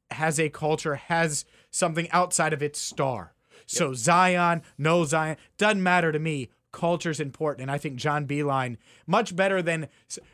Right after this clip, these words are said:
Speaker 1: David Vanterpool or some of these N B A assistants who've never been head coaches ever.
Speaker 2: Which, by the way, I was convinced that
Speaker 1: And
Speaker 2: was the route the
Speaker 1: Vanterpool
Speaker 2: Cavaliers were gonna go.
Speaker 1: Yeah, and Vanterpool might not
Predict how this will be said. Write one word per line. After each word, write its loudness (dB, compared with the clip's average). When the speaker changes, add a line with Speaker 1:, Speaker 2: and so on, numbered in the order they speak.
Speaker 1:
David 4
Vanterpool -2
or -2
some 0
of -2
these 0
N 2
B 2
A 4
assistants -2
who've -4
never 2
been 2
head -2
coaches -2
ever. 0
Speaker 2:
Which, 0
by 6
the 2
way, 6
I 8
was 0
convinced -2
that 0
Speaker 1:
And 2
Speaker 2:
was 0
the 4
route 4
the 4
Speaker 1:
Vanterpool -4
Speaker 2:
Cavaliers 2
were -14
gonna -10
go. -6
Speaker 1:
Yeah, 4
and -2
Vanterpool 2
might 2
not 0